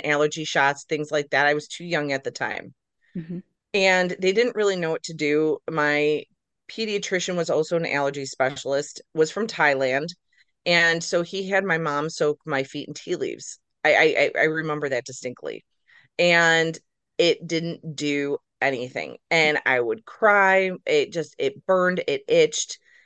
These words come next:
Speaker 1: And then I started on allergy shots and my symptoms went away. And I also was very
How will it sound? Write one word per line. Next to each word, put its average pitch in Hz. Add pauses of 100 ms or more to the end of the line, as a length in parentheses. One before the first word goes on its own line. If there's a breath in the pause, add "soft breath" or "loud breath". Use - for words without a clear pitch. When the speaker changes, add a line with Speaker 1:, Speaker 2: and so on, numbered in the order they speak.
(280 soft breath)
Speaker 1:
And 160 (180)
then 160
I 139 (680)
started 143
on 156
allergy 190
shots - (500)
and 277
my 269
symptoms 170
went 180
away. 208 (2000)
And 180
I 185
also 220
was 202
very 160